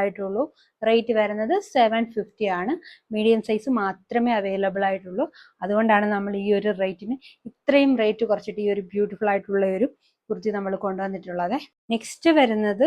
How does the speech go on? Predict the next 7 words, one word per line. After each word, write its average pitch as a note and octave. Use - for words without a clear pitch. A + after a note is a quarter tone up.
വിചിത്രയിൽ A3
തന്നെ G3+
വന്നിട്ടുള്ള F#3+
നല്ല, G#3+
നല്ല A3
ഭംഗിയുള്ള G#3
ഒരു G#3